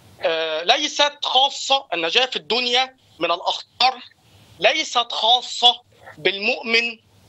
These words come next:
دون المنافق والكافر. واضح المعنى؟ لكن هو الحقيقة أن النبي، الحقيقة صلى الله عليه وآله وسلم يعني بكلمة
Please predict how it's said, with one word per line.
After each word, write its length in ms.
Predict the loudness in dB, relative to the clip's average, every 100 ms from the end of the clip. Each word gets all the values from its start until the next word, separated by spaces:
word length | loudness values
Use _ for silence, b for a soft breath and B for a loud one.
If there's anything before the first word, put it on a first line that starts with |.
| _ -20 -12
دون 340 | -6 -2 0 2
المنافق 920 | 2 2 -2 -4 -2 -2 -2 -4 -4
والكافر. 500 | -4 -2 -4 -6 -14 _ _ _
واضح 300 | 0 0 -2
المعنى؟ 320 | -2 0 0 -4 -10 B B
لكن 340 | 2 2 2 -2
هو 480 | -2 0 -2 -4 -4
الحقيقة 760 | -4 -2 -2 0 -2 2 2 2
أن 100 | 0
النبي، 380 | 0 2 0 -2
الحقيقة 480 | -2 0 0 0 -2 _ _ -8 -4
صلى 240 | -2 -2 -2
الله 260 | -2 -4 -8
عليه 80 | -6
وآله 300 | -2 -2 -2
وسلم 480 | -6 -2 -2 -2 -4 B B B -4
يعني 440 | 4 6 6 2
بكلمة 520 | -6 0 2 2 -2